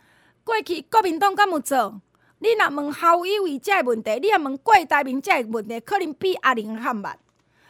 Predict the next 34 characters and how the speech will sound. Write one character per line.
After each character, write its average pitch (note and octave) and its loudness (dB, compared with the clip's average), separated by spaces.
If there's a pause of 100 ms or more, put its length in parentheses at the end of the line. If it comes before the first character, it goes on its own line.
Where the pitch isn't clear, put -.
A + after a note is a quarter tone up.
(180)
因 F4+ -6
可 A4 -4
能 F4 -4
比 G4+ -4
我 G4+ 2
阿 D4 2
玲 B3+ -4
较 E4+ -2
捌 G#3+ -4
啦， G3+ -6
我 D4+ 0
毋 D#4+ -8
是 - -14
吹 D4 -10
牛 A3 -10
的， G3 -14
因 C4+ -10
为 F4 0
我 E4+ 2
有 C#4 -2
咧 C#4 -2
了 C#4 0
解 B3+ -4
政 A3+ -12
策 - -18
嘛。 - -20 (600)
不 - -8
过 C#4 2
当 D4 -2
然 C#4 -4
听 C4 -4
这 D#4 -8
么 C#4 -6
讲 C4 -2